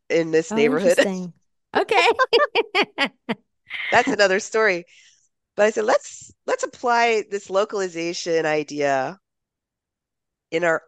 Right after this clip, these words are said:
Speaker 1: own life today,
Speaker 2: Yeah.
Speaker 1: where we live."
Speaker 2: Mm-hmm. I love that.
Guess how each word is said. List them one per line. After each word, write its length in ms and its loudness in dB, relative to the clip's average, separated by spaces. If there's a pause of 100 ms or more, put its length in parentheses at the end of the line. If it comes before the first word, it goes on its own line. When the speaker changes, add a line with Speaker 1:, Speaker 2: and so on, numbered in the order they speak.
(140)
Speaker 1:
own 320 2
life 640 -6
today, 520 -6
Speaker 2:
Yeah. 80 -10
Speaker 1:
where 200 4
we 140 0
live." 380 2 (720)
Speaker 2:
Mm-hmm. 500 -6 (260)
I 100 -6
love 240 -4
that. 280 -10